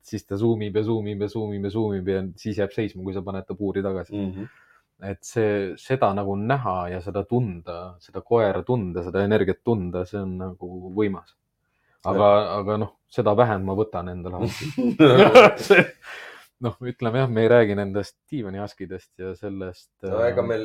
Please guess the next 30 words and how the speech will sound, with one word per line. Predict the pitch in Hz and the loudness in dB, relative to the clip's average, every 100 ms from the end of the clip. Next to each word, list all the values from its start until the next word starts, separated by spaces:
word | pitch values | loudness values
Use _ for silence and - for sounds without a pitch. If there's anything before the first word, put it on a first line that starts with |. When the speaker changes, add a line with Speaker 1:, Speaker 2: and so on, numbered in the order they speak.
| - | -4
Speaker 2:
ega | 120 143 | 2 4
Speaker 1:
noh, | |
Speaker 2:
need | 123 | 6
Speaker 1:
sellest | 160 156 | 6 6
Speaker 2:
dii-, | |
ega | 156 | 6
need | 175 147 151 | 8 6 4
Speaker 1:
klassikalise- | 135 123 | 4 2
Speaker 2:
diivanihaskid | - 135 110 117 139 123 101 | 0 0 0 -2 -4 -6 -6
on | 101 | -2
ka | 127 | -2
ikkagi, | 123 98 107 | -2 -8 -4
nad | 147 | -2
on | 131 92 | -2 -2
huskid, | 139 - 101 | -6 -6 -12
nad | 95 | -2
Speaker 1:
Ei, | 123 | 2
Speaker 2:
saavad | 147 | 4
Speaker 1:
on | 170 | 4
Speaker 2:
teha, | 170 | 2
Speaker 1:
küll, | - | 2
Speaker 2:
mis | 147 | 4
Speaker 1:
aga | 135 131 | 4 4
nad | 135 | 0
Speaker 2:
tahavad, | 139 | 0
Speaker 1:
on, | 135 | -2
Speaker 2:
noh. | 139 | -4
Speaker 1:
nad | 135 131 | -4 -6
on | 127 | -4
klassikaliselt, | 180 180 127 - 110 110 117 | -6 -6 -14 -10 -10 -8 -12